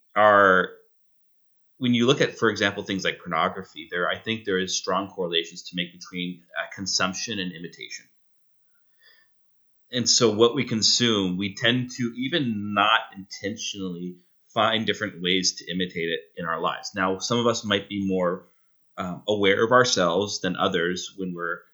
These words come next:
playing, when we're playing, when we're playing video games or consuming different se-, form-, forms of media. But we, we, we can, tend to ignore this imitative factor of what it means to be human. And so I think that always has to kind of be taken into account.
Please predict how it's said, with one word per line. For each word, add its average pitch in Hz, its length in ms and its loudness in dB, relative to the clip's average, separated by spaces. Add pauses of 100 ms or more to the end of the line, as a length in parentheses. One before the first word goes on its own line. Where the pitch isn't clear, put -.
(300)
playing, 117 380 2 (180)
when 104 140 -2
we're 98 160 2
playing, 107 340 0
when 98 120 -2
we're 87 100 0
playing 98 240 0
video 98 220 0
games 95 480 2
or 80 180 -18
consuming 95 540 -6
different 92 340 -10
se-, 95 220 -6
form-, 92 220 -8 (100)
forms 92 240 -6
of 82 100 -20
media. 95 340 -4 (480)
But 101 140 0
we, 104 280 2
we, 107 340 -2
we 101 120 -10
can, 117 480 -4
tend 160 180 -2
to 175 60 -2
ignore 98 340 -2
this 92 440 -4
imitative 95 420 -6
factor 87 380 -6
of 85 80 -12
what 87 100 -4
it 85 40 -10
means 87 220 -12
to 82 80 -16
be - 40 -18
human. 107 420 -8 (400)
And 98 340 2 (240)
so 104 280 -2
I 95 80 4
think 143 260 -2
that 117 100 6
always 107 220 4
has 104 160 -6
to - 80 -8
kind 95 160 -4
of 87 60 -4
be 90 120 -8
taken 95 280 -4
into 87 200 -6
account. 95 360 -6